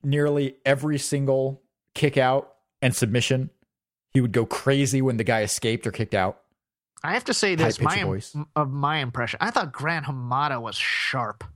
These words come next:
Speaker 2: I mean, just, he was just so crisp with all his moves, like the arm, arm bars and, and
Speaker 1: Yeah.
Speaker 2: everything, and the flips, and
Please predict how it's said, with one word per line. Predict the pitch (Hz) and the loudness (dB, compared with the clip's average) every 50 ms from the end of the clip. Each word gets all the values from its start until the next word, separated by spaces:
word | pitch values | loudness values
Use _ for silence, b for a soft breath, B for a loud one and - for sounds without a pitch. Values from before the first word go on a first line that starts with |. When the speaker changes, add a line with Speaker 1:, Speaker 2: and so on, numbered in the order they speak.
| _ _ _ _ _ _ _ _ _ _ _ _ _ _ _ _ _ - - | _ _ _ _ _ _ _ _ _ _ _ _ _ _ _ _ _ -2 0
Speaker 2:
I | 156 165 | 0 0
mean, | 165 156 143 | 0 -2 -2
just, | - 202 220 214 - - _ - | 0 0 0 0 -4 -10 _ -8
he | 165 175 202 | -4 -2 0
was | 185 175 151 - | 0 0 -2 -2
just | - - 190 - - | -2 -2 -2 -2 0
so | - 214 214 | 0 0 0
crisp | 208 - - - - - 185 180 147 - - - _ - 76 | 0 -2 -4 -4 0 0 0 0 -2 -4 -8 -12 _ -14 -10
with | - 139 143 - - | -6 -6 -6 -2 0
all | 139 156 156 156 | 0 2 2 2
his | 143 156 151 131 117 | 0 0 -2 -2 -4
moves, | 135 135 139 135 127 120 110 - - - - _ _ _ _ _ _ _ _ _ _ _ _ _ - | -4 -4 -4 -4 -4 -4 -6 -6 -8 -10 -10 _ _ _ _ _ _ _ _ _ _ _ _ _ -4
like | 151 143 123 - | -4 -4 -2 -2
the | 156 - - 156 | -4 -2 0 0
arm, | 156 165 170 170 170 165 156 160 _ _ | 0 2 0 0 0 -2 -4 -4 _ _
arm | - 156 170 175 170 160 147 | 2 2 2 2 0 2 2
bars | 170 170 170 170 170 170 170 175 165 - - - - _ _ - | 2 2 2 2 2 0 0 -2 -4 -8 -12 -14 -20 _ _ -10
and, | 151 143 139 143 _ | -8 -8 -8 -10 _
and | - 190 185 | -4 -2 0
Speaker 1:
Yeah. | 139 - 143 151 | 0 0 0 -2
Speaker 2:
everything, | 156 170 170 185 180 180 - - - | -2 -4 -4 -6 -10 -12 -12 -6 -2
and | 170 170 165 147 | -2 -2 -2 -2
the | 135 | -6
flips, | - - - 170 170 185 190 185 - | -8 -8 -8 -4 -2 -2 -2 -2 -6
and | 190 180 170 | -6 -6 -6